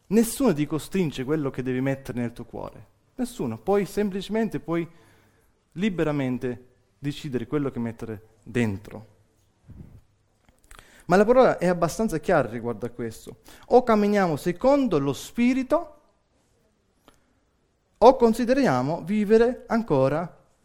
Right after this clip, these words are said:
nelle opere e quindi pecchiamo. Con cosa hai riempito tu questa bacinella? È vero che in Geremia dice-, diciassette, versetto nove, leggiamo:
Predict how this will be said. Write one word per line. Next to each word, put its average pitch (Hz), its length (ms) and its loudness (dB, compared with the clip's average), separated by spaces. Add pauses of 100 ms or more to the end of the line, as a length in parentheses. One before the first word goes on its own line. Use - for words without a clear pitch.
(380)
nelle 190 300 2
opere 123 640 -2 (440)
e 139 120 -8
quindi 156 440 -6 (920)
pecchiamo. 90 480 -12 (2500)
Con 202 160 -4
cosa 147 480 -6 (920)
hai 139 180 -4
riempito 127 400 -6
tu 95 260 -12 (240)
questa 101 400 -14 (240)
bacinella? 104 800 -10 (3000)
È 180 100 0
vero 240 200 10
che 202 100 0
in 165 80 4
Geremia 170 460 2
dice-, 156 320 -4
diciassette, 175 680 -2
versetto 147 400 -4
nove, 135 360 0
leggiamo: 120 720 -4